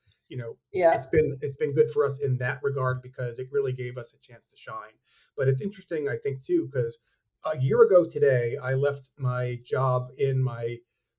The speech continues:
Speaker 1: prior division at the same firm, uh, and was supposed to start
Speaker 2: Mm-hmm.
Speaker 1: on Monday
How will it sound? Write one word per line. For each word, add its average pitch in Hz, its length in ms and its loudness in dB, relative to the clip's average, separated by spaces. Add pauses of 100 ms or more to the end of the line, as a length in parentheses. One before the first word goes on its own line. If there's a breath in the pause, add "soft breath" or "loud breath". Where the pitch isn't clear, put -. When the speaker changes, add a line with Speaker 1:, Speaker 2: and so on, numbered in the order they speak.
Speaker 1:
prior 165 280 10
division 139 380 6
at 123 100 -2
the 110 80 -14
same 127 300 -2
firm, 117 440 -6 (380)
uh, 123 320 -2
and 131 120 -2 (100)
was 131 180 -4
supposed 143 260 0
to 135 80 -12
start 131 340 0
Speaker 2:
Mm-hmm. - 80 -6
Speaker 1:
on 127 280 0
Monday 123 640 0